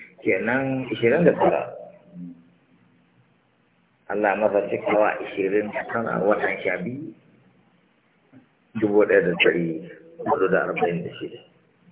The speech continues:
Wannan hijira za ta yi daɗin rikewa. Amma dai idan muka bar ta da ka, manta ta za a yi. Manta ƙarshen ta sai dai ka koma masu dubu biyu da kaza su kwace.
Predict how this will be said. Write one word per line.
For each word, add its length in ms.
Wannan 340
hijira 380
za 180
ta 80
yi 60
daɗin 360
rikewa. 440
Amma 320
dai 260
idan 260
muka 240
bar 200
ta 100
da 160
ka, 300
manta 340
ta 160
za 100
a 140
yi. 160
Manta 280
ƙarshen 380
ta 120
sai 220
dai 140
ka 80
koma 500
masu 320
dubu 380
biyu 160
da 140
kaza 480
su 80
kwace. 420